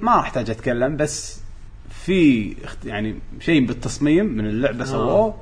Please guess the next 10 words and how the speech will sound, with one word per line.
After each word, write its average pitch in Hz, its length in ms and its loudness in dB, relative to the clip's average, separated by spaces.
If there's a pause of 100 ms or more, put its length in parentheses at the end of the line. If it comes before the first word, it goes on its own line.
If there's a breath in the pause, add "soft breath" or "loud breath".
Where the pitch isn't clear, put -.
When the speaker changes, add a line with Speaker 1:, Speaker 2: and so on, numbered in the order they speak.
(840 soft breath)
Speaker 1:
ما 151 160 4
كان 127 160 2
له 92 80 -2
داعي. 78 320 -6 (180)
Speaker 2:
مم. 127 280 -6 (480)
Speaker 1:
ويتكرر 127 600 0
أكثر 117 180 -4
من 107 120 -2
مرة 110 380 2
و-، 110 260 -4